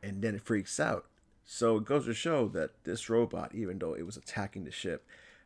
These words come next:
might have gone feral or somebody was hacking its system because it's not known to attack like this.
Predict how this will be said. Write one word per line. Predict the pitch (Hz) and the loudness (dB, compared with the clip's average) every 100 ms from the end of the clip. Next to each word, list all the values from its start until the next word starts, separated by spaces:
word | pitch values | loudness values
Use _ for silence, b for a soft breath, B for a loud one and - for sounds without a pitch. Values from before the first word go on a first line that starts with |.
| - 67 | -18 -4
might | 76 139 | 2 4
have | 123 | 2
gone | - 104 95 | 2 2 0
feral | - 98 92 95 | -2 2 4 4
or | 87 | 0
somebody | 92 104 95 92 | -2 -4 -2 -2
was | 78 82 | -4 -6
hacking | - 104 104 101 80 | -4 -4 -4 -6 -8
its | - | -6
system | 131 127 - | -4 -4 -6
because | 73 - 87 85 - | -10 -6 -6 -6 -8
it's | - - | -10 -4
not | 95 85 | -4 -2
known | 104 101 98 | 0 0 -2
to | 95 | -4
attack | 76 - 90 107 | -4 -6 -6 -8
like | 60 - | -14 -14
this. | 76 - - | -14 -12 -14